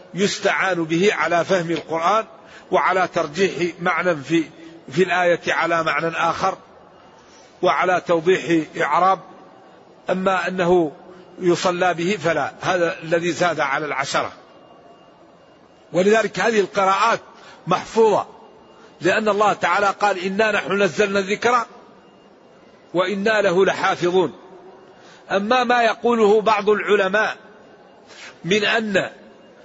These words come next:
ست حروف أخذها عثمان وحرقها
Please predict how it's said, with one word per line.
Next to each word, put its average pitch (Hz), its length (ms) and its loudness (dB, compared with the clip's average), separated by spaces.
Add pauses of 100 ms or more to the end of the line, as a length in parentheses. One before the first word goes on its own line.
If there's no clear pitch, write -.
(120)
ست - 400 -2
حروف 208 580 0 (680)
أخذها 196 520 0
عثمان 175 540 0
وحرقها 196 880 0